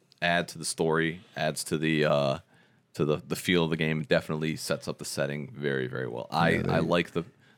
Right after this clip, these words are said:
Speaker 1: just the overall artwork, and, and, uh, I'm trying to remember the artist's name.
Speaker 2: I
Speaker 1: I
Speaker 2: think
Speaker 1: should've
Speaker 2: they
Speaker 1: wrote it
Speaker 2: based
Speaker 1: down.
Speaker 2: writing the book on the artist's
Speaker 1: Yes.
Speaker 2: work. The first,
Speaker 1: On the, on
Speaker 2: the
Speaker 1: the
Speaker 2: first
Speaker 1: actual artist's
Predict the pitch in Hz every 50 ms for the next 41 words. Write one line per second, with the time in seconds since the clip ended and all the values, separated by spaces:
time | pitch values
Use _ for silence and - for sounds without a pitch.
0 | _ _ _ - - - - - - - - 90 - - 85 85 82 87 85 82
1 | 85 85 69 - 82 87 82 69 87 92 87 - - 76 76 - - 69 73 73
2 | 76 76 73 73 73 73 71 71 71 - - _ _ _ _ _ _ _ _ -
3 | _ _ _ _ - - - 110 98 92 87 87 85 82 80 85 65 57 65 85
4 | 82 80 78 - - - - 85 90 92 95 95 95 95 95 - - _ - -
5 | 98 - - 165 180 - 151 123 110 90 78 113 113 123 127 117 80 80 82 80
6 | - - - - - 92 98 - - - 143 143 117 110 95 90 90 113 110 104
7 | - - - - - 98 95 90 95 98 78 90 98 95 90 85 - - - -
8 | - - - _ _ _ - - 95 101 87 76 - - - - - 87 - -
9 | - 98 90 92 90 90 90 80 - _ - - - - 95 95 104 107 104 101
10 | 113 123 123 101 73 95 98 98 - - - 101 98 92 - - 90 90 87 87
11 | 85 - - - - - - - - - 98